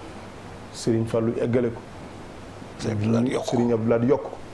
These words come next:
Speaker 2: Cheikh
Speaker 1: Cheikh Saliou wodd ko. Serigne Bara Falilou. Jaarin wu rafet wi ba Sidi Muxtaar dolli ko. Ndokk bi nga ko defee, waaye bu ñu ko deful woon it, pare na fokk ñu def.
Speaker 2: Malaayika yi
Speaker 1: Fi at aqlaam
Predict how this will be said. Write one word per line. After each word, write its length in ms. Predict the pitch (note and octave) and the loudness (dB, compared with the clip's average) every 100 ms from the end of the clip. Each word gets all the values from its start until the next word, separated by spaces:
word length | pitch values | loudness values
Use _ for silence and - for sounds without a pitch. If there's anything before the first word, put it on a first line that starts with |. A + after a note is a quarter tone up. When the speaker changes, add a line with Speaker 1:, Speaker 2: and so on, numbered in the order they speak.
| - - | -14 -8
Speaker 2:
Cheikh 120 | - B2+ | -2 2
Speaker 1:
Cheikh 160 | C#3 | 2
Saliou 520 | - B2+ A#2+ A2+ A#2+ | 4 4 6 6 6
wodd 140 | C3 A#2+ | 6 4
ko. 80 | B2 - - - - - | 0 -4 -12 -12 -10 -8
Serigne 480 | - - C3 B2 | -8 2 4 6
Bara 240 | A2+ A#2 A#2 | 6 6 4
Falilou. 420 | B2+ C3 A#2+ A#2+ - - - - D3 - - - A#2+ | 4 6 6 4 0 -10 -10 2 2 4 -2 0 4
Jaarin 200 | A#2+ A#2+ | 6 6
wu 80 | A#2+ | 4
rafet 240 | A#2 A2+ | 2 2
wi 100 | B2 | 2
ba 120 | A#2+ B2+ | 4 2
Sidi 220 | D#3 B2 | 4 4
Muxtaar 320 | B2 - A2+ | 4 2 2
dolli 260 | A#2 A#2 G#2+ | 4 4 2
ko. 140 | G2+ - - - - | -2 -6 -14 -12 -2
Ndokk 380 | C3 D3+ D3+ A#2 | 4 4 2 -4
bi 100 | A#2 | 0
nga 120 | A#2+ A#2 | 0 0
ko 100 | A2+ | 0
defee, 280 | A#2 A#2 | 2 2
waaye 200 | A2 A#2 | 4 4
bu 120 | A#2 D#3 | 2 2
ñu 60 | |
ko 80 | E3+ | 0
deful 220 | D#3 C#3 | 0 0
woon 240 | C#3+ B2+ B2+ | 2 4 4
it, 80 | B2+ - - | 0 -4 -2
pare 200 | C#3 C#3+ | 0 2
na 140 | C3 | 0
fokk 160 | B2+ A#2+ G#2+ | -2 -2 0
ñu 100 | G2+ | 0
def. 120 | G2 - C#3 | -2 -4 0
Speaker 2:
Malaayika 500 | E3+ F3+ E3 C#3+ C#3 | 4 6 6 4 2
yi 60 | C3+ | 2
Speaker 1:
Fi 60 | |
at 80 | C#3 C3 | 2 2
aqlaam 260 | C#3 C3+ | 6 6